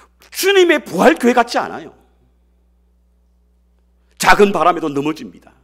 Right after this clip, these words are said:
너무 허약해요. 사단이 와서 조금만 흔들면 그냥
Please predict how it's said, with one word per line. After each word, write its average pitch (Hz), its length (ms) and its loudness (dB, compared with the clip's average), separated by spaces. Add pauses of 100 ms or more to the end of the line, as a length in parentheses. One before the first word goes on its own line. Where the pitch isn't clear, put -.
(160)
너무 349 300 0
허약해요. 339 420 -2 (1500)
사단이 320 340 2
와서 330 220 2
조금만 370 420 2
흔들면 320 500 0
그냥 330 220 0